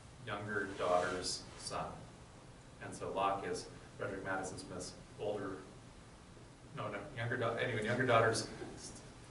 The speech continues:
daughter's son. <laughs> So anyway, so in other words, there's lots of Smiths anyway, but they've got, the Remnant Church got one.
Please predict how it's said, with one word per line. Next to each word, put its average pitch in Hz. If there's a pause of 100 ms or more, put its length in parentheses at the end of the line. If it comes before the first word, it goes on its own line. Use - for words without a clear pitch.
daughter's 113
son. - (340)
<laughs> - (640)
So -
anyway, -
so 156
in 156
other 147
words, 135
there's 160
lots 135
of -
Smiths -
anyway, 107
but 104
they've 123
got, -
the 120
Remnant 160
Church 143
got -
one. -